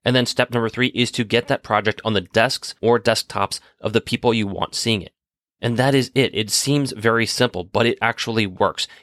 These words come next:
If you never learn anything about creative fees, intellectual property licensing, or amending contracts for the rest of time, but you consistently do these three actions,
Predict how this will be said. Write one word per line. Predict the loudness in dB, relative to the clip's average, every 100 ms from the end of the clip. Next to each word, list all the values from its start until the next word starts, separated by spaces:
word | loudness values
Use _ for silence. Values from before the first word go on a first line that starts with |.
| -6
If | -2 2
you | 2
never | 4 2 2
learn | 0 -2 -2 2
anything | 2 2 0 0
about | 0 -2
creative | 0 2 2 0
fees, | -4 -8
intellectual | -4 0 0 0 -4
property | 0 0 0 -4
licensing, | -2 -2 -8 -10 -4
or | 2 2
amending | 2 0 0
contracts | -2 -2 -2 -8 -4
for |
the | -2
rest | 0 0 -4
of |
time, | -2 2 2 0
but | -2 0
you | 0
consistently | 0 -2 -2 0 2 0
do | 2 0
these | 0
three | 0 0
actions, | 0 0 -4